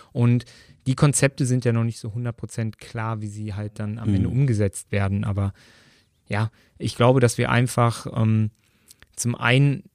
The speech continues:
Speaker 1: viel, äh, für die chronisch erkrankten, krebserkrankten Patienten machen können und halt auch für die ältere Generation nochmal eine Anlaufstelle suchen. Also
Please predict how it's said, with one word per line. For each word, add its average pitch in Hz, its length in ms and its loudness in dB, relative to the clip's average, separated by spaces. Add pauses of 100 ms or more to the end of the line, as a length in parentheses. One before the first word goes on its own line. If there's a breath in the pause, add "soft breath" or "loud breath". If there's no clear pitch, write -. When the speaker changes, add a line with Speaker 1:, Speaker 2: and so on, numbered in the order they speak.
Speaker 1:
viel, 127 540 2
äh, 113 340 0
für 120 160 -4
die 113 220 -2
chronisch 147 460 2
erkrankten, 127 760 0
krebserkrankten 127 800 -2
Patienten 117 540 0
machen 113 280 2
können 117 360 4
und 110 280 2
halt 113 200 4
auch 113 180 2
für - 160 2
die 117 160 0
ältere 120 420 4
Generation 113 680 4
nochmal 110 260 2
eine 110 180 2
Anlaufstelle 113 680 0
suchen. 107 380 -6
Also 110 240 0